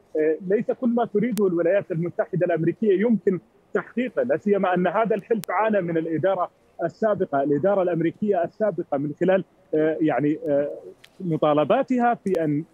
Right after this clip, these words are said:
تكون أعضاء الحلف تقوم بزيادة، آه، الإنفاق الدفاعي. لذلك شهدنا النشرة التي أعلنها، آه، حلف الناتو البارحة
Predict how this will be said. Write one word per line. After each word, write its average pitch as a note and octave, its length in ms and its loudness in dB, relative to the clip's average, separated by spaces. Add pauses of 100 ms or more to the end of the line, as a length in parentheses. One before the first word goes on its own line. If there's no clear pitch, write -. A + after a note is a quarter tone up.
(120)
تكون A3 340 0
أعضاء F#3+ 360 0
الحلف F3+ 260 -2 (360)
تقوم G#3 300 0
بزيادة، E3+ 580 0 (240)
آه، E3 100 0
الإنفاق E3 420 0 (120)
الدفاعي. G3 500 -2
لذلك A#3+ 420 -2
شهدنا G#3 460 -4 (320)
النشرة F#3+ 400 2
التي E3 360 0
أعلنها، F3 600 0 (300)
آه، D3+ 160 0
حلف G#3+ 280 -4
الناتو F#3 520 0
البارحة A3 640 -2